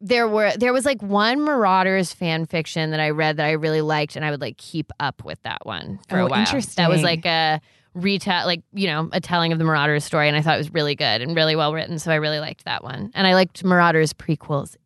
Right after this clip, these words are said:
Speaker 1: in general.
Speaker 2: Yeah, I like that. Well, two questions. Does,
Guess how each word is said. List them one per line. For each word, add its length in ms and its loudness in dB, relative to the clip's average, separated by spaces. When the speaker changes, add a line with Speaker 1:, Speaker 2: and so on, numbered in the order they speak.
Speaker 1:
in 240 -2
general. 500 -2
Speaker 2:
Yeah, 260 4
I 100 2
like 200 0
that. 240 2
Well, 400 2
two 180 -2
questions. 600 -2
Does, 500 2